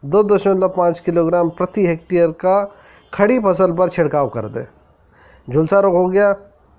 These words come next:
तो भी आपको यही डालना है, खड़ी फसल में छिड़काव करना है। तला सड़न रोग अगर ये हो जाए तो क्या करना है,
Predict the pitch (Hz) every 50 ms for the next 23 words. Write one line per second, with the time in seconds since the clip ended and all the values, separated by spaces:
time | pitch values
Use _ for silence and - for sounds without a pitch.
0 | _ _ _ - - 170 180 180 190 190 185 175 185 - 175 156 135 131 135 147
1 | 147 160 156 156 160 165 165 160 175 180 185 175 - _ _ _ _ _ _ _
2 | _ - - _ _ _ - 175 170 180 156 170 165 - 180 165 165 160 151 165
3 | 156 - 160 160 156 151 170 160 160 160 170 175 165 - - - 180 175 175 180
4 | 185 196 202 196 190 180 - - 175 156 156 165 170 170 151 135 143 143 123 -
5 | - - _ _ _ _ _ _ _ _ _ - 139 139 165 156 160 175 185 175
6 | 165 165 175 170 165 170 175 - - 180 170 165 170 175 165 165 165 170 170 175
7 | 175 185 - -